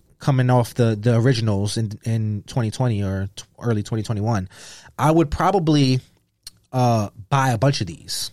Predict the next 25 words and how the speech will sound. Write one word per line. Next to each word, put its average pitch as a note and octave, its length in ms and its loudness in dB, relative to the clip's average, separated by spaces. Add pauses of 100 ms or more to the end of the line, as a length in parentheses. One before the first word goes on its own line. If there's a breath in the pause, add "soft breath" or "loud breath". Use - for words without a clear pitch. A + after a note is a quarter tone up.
(140)
You C3+ 100 -4
know C#3 60 2
what C#3+ 60 4
I D3+ 40 2
mean? G3 240 -2
Because A2+ 420 0 (360 loud breath)
black, C3 380 0 (280)
team C#3 260 2
color, B2 440 4
green D3 220 2
bottoms. E2+ 440 -2 (340 loud breath)
Uh, C3 160 4
but C#3+ 220 2 (280)
being F#3+ 260 2
that E3+ 100 2
I D3 100 2
went D3 240 0
kinda C#3 200 0
crazy C3+ 360 2
last D3+ 260 2
time A#2+ 140 0
with A2 100 -2
the G#2 80 -2
Black A2 240 0
Domes, A2 300 -4